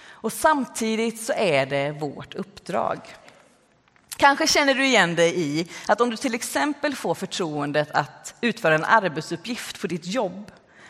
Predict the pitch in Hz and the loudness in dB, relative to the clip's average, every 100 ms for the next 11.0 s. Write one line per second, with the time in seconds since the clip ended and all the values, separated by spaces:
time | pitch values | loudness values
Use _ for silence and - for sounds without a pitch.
0 | - - - 262 277 269 220 170 - 175 | -20 -14 -6 -2 0 4 2 2 -2 0
1 | 175 175 175 185 180 - - 269 196 180 | 0 2 2 0 -6 -2 2 4 4 2
2 | - - - 185 170 139 143 - 151 147 | -2 -6 -4 2 4 4 2 -6 -6 -4
3 | - 180 139 135 160 156 165 220 - - | -4 -4 -4 -6 -4 -6 -6 -8 -8 -12
4 | 196 - _ _ _ - - - - 208 | -14 -20 _ _ _ -20 -20 -12 -2 0
5 | 170 160 - 285 - - - - - - | 2 2 2 -4 -4 -20 -20 -20 -20 -20
6 | - - 202 190 214 156 - 143 135 151 | -20 -4 -2 -2 -4 -6 -6 0 0 0
7 | 151 - 185 - - - - - - _ | -6 -6 -8 -8 -12 -10 -10 -10 -20 _
8 | _ _ _ _ _ _ _ - - - | _ _ _ _ _ _ _ -20 -16 -8
9 | - 262 311 349 349 349 330 339 214 - | 0 4 6 6 6 2 2 -2 -2 -2
10 | 160 - 170 - - 139 - _ _ | -4 0 0 -2 -6 -6 -8 _ _